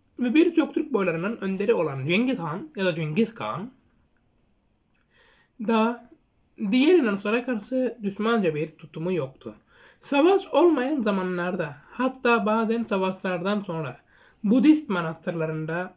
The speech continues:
dinlenir, meditasyon ve oruç ile ruhunu ar-, arındırırdı. Tengri, hal-, Tengrici halkları birleştirip insanlık tarihinin en büyük devletini kurmuş olan hükümdar, konuşmalarına daima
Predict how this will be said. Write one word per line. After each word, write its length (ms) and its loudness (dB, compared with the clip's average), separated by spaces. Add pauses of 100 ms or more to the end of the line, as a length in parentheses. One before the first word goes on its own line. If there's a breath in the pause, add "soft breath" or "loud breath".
dinlenir, 540 -6 (440)
meditasyon 840 0
ve 20 -6
oruç 320 -2
ile 340 -8 (340 soft breath)
ruhunu 560 -4 (300)
ar-, 220 -10 (760)
arındırırdı. 840 -6 (460 soft breath)
Tengri, 600 4 (260)
hal-, 380 -4
Tengrici 440 2
halkları 640 -4
birleştirip 640 -8
insanlık 580 -4
tarihinin 460 -6
en 200 0
büyük 180 -8
devletini 480 -6
kurmuş 320 -10
olan 180 -10
hükümdar, 540 -8 (680 soft breath)
konuşmalarına 920 0 (100)
daima 680 0